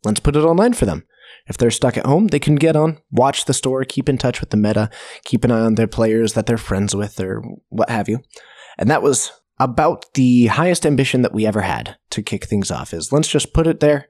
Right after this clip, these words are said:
so that they can watch." Because last time it was fairly unwatchable just without the commentary, we decided, "All right, we'll toss some people back there.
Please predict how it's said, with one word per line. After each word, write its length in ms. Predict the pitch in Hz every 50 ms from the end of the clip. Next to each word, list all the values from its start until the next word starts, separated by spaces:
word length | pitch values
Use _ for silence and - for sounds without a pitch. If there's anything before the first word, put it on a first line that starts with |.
| _ _
so 140 | - - 104
that 60 | -
they 100 | - 107
can 140 | 104 110 98
watch." 320 | 64 - - - - - - - - - - - - - - - - - _
Because 540 | - 143 131 - - - 135 143 143 139 127
last 380 | 135 117 113 107 104 107 - -
time 180 | 120 107 107
it 100 | 110 -
was 180 | - 107 101 - - - - - _ -
fairly 440 | - 123 120 123 120 117 117 110
unwatchable 1080 | - - 107 107 107 104 95 87 95 95 104 - - - - 127 113 127 123 131 131 120
just 240 | - - 98 - -
without 280 | 107 - 107 104 95
the 60 | - 107
commentary, 540 | - 101 104 110 120 120 - 151 160 175 - - - - - - _ -
we 60 | 131
decided, 260 | 120 123 143 139 107
"All 120 | 87 147
right, 160 | 185 233 - 64
we'll 100 | 107 -
toss 260 | - - 110 - -
some 100 | - 107
people 240 | - 113 - - -
back 340 | - - 151 156 151 -
there. 340 | - 165 160 160 156 156 156